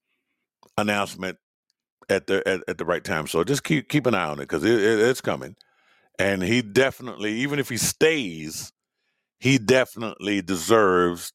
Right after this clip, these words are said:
to still answer that question, right?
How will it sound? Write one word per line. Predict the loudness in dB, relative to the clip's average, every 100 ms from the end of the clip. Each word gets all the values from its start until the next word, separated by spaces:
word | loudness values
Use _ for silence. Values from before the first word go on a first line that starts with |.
| 0
to | 4 6 4 0 _ _
still | 0 4 6
answer | 6 4 0
that | 0 2
question, | 2 0 -2 -14
right? | -6 -6